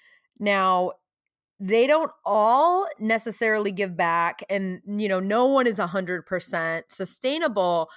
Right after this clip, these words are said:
but working towards that is really important to me, and I want to know how that company is doing those things. I love to highlight small brands, indie, if you will, and I love the story of you, your business, and how you came to market.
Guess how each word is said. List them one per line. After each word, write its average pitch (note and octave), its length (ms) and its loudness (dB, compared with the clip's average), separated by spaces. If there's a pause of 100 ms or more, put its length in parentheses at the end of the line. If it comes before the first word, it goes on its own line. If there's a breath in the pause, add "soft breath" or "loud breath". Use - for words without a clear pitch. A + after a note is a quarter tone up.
(160 loud breath)
but A#3 560 2 (240 soft breath)
working C#4+ 460 -4
towards F#3 540 -4
that G3 440 2
is F3 320 -4
really F#3 160 -6
important F3+ 520 -6
to - 120 -10
me, B3+ 400 -4 (160 loud breath)
and G#3 140 0
I G3 80 0
want G#3+ 200 -2
to A3+ 120 -6
know G3 180 0
how F3+ 160 0
that E3+ 160 -2
company F3 400 -8
is D#3+ 140 -8
doing E3 320 -8
those C#3+ 160 -12
things. - 500 -20 (1500 loud breath)
I C4 280 2
love G3+ 560 2
to A#3 120 -2
highlight F3+ 520 -2
small E3 320 -6
brands, E3 800 -6 (320 soft breath)
indie, G#3+ 380 -4
if G3+ 180 -6
you A3+ 100 -8
will, A#3+ 440 0 (120)
and G#3+ 460 0
I G#3+ 100 0
love B3 300 -2
the F4+ 100 0
story G#3 640 -2
of F3+ 220 -2
you, A#3 520 -4
your G3 200 -4
business, F#3+ 520 -4
and F#3+ 140 -8
how F3 180 -2
you F3 200 -8
came E3 280 -10
to - 120 -14
market. D#3+ 540 -4